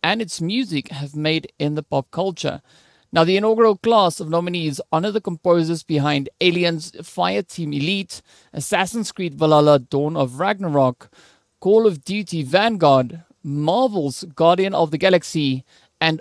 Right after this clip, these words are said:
Old World. Now, out of that list, I think it could potentially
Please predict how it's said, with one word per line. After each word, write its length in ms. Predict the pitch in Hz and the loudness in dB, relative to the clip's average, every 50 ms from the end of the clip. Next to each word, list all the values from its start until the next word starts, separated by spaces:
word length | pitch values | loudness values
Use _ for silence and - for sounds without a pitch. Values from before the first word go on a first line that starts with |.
| - _ | -6 _
Old 340 | - 175 185 202 247 254 190 | 2 2 2 2 0 0 -2
World. 460 | 185 147 139 120 - - - - 165 196 _ _ _ _ | 0 2 2 2 2 -2 -8 -14 -20 -20 _ _ _ _
Now, 160 | 160 180 190 | -2 4 6
out 100 | 208 196 | 6 6
of 80 | 190 160 | 6 6
that 220 | 190 214 214 - | 4 2 2 0
list, 280 | 208 208 196 196 180 - | 2 2 2 2 2 0
I 140 | - 165 160 | -2 -2 -2
think 380 | 151 _ - 214 233 247 - | -4 _ -2 -2 -2 -2 -4
it 240 | - - 160 - _ | -4 -6 -6 -6 _
could 180 | - 247 226 233 | -6 -6 -4 -4
potentially 640 | - - - 190 196 190 180 - - - 175 160 | -8 -8 -2 -2 -2 -2 -2 -6 -6 -6 -8 -8